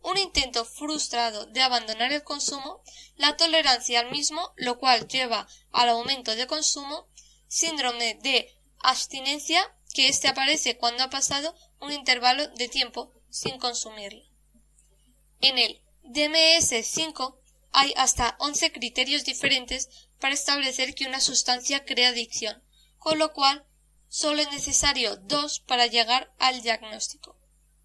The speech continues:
A nivel anatómico, todas estas cosas están relacionadas con áreas cerebrales que toman decisiones, aprenden, tienen memoria,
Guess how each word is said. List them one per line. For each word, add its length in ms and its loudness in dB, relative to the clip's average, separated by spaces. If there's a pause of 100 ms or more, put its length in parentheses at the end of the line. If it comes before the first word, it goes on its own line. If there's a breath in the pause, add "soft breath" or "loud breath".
(960)
A 120 6
nivel 280 0
anatómico, 680 2
todas 420 4
estas 320 0
cosas 400 -2 (260 soft breath)
están 320 -2
relacionadas 840 0 (100)
con 320 -10
áreas 340 2
cerebrales 640 -6 (400 soft breath)
que 140 0
toman 400 0
decisiones, 760 -2 (600)
aprenden, 580 -2 (360)
tienen 260 -2
memoria, 560 2